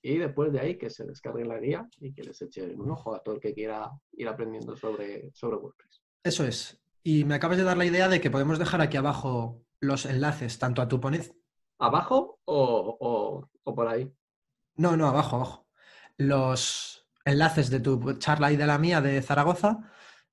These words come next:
Speaker 2: Y bueno, para que esté ahí
Speaker 1: Vale,
Speaker 2: accesible.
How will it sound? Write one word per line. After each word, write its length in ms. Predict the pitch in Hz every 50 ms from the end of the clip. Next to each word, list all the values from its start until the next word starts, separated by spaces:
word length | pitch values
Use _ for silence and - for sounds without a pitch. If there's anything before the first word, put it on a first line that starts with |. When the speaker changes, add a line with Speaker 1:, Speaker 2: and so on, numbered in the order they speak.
| _ -
Speaker 2:
Y 580 | - 135 131 123 120 117 113 113 113 110 107 104
bueno, 300 | 101 107 110 107 107 113
para 220 | 120 127 110 113
que 60 | 110 107
esté 220 | 110 - - 113
ahí 460 | 104 107 113 113 110 110 110 110 107 _ _ _ _ _ _ _ _ _ _ _
Speaker 1:
Vale, 180 | - - 135 -
Speaker 2:
accesible. 540 | - - 147 123 - 156 131 123 110 -